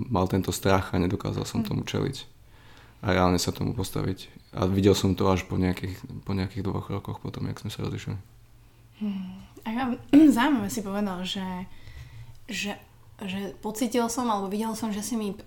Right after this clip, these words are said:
Speaker 2: nechýbala. A ja to tak, m-, mám to chýbanie, že ja som si napríklad uvedomila, kedy Honzu ľúbim,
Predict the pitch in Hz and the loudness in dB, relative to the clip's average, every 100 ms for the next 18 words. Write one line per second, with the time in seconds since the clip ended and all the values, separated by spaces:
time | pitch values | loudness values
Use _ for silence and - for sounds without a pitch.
0 | 208 - 180 185 - 214 185 170 175 269 | -12 -6 -4 -4 -4 -4 -4 -4 -4 -6
1 | - - - - - - - - - - | -8 -18 -20 -20 -18 -16 -16 -20 -20 -12
2 | 220 202 190 190 190 185 - 190 220 202 | -8 -6 -6 -6 -6 -8 -4 -4 -4 -4
3 | 208 - - - 185 - 196 208 190 196 | -4 -6 -10 -8 -8 -6 -4 -4 -2 0
4 | 202 214 - - 202 - 208 208 214 220 | 2 0 -4 -6 -6 -2 0 2 0 0
5 | 208 202 190 196 196 - 214 - 208 196 | 0 0 -2 -4 -4 -2 -2 -2 -2 -2
6 | 214 208 - 196 202 208 214 214 214 214 | -2 -4 -4 -2 -2 0 0 -2 -4 -10
7 | - 226 202 208 202 202 208 208 202 185 | -12 -6 -2 0 0 0 -2 0 -2 -2
8 | 247 311 | -2 -2